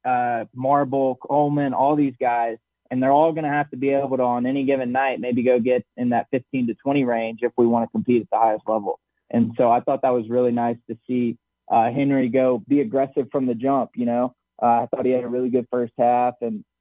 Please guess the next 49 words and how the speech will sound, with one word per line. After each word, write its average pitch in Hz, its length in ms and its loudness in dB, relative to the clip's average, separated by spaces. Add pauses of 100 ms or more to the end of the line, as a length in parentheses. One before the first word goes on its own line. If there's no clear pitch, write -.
(120)
that 135 180 2
assertiveness 143 680 -2
is 123 140 -8
something 131 340 -2
that, 117 300 0 (320)
you 135 80 -2
know, 139 100 4
frankly, 147 420 0
I, 127 200 2 (100)
I, 139 280 2 (140)
I've 131 140 -4
been 143 120 -2
a 139 40 -2
little 131 160 0
disappointed 127 560 -6
with. 110 220 0 (380)
The 131 80 -2
way 147 220 4
he 165 140 -6
closed 143 380 0
down 139 240 0
the 123 160 -6
season 139 340 -2
last 123 320 -2
year 123 80 -4
was 110 160 -6
so 127 160 0
impressive, 120 540 -2 (380)
and, 120 200 0
uh, 117 320 2
I 123 80 0
just 160 160 -4
wanna 151 240 -2
see 143 140 0
him 131 160 -2
come 139 160 -2
out 120 160 2
every 123 240 0
game 120 280 0
where 117 120 2
it's 113 160 -6
like, 113 280 0 (560)
"I'm 143 220 2
the 123 80 0
baddest 131 500 2
dude 135 200 -2
on 120 140 -2
the 110 80 -4
floor. 117 440 -2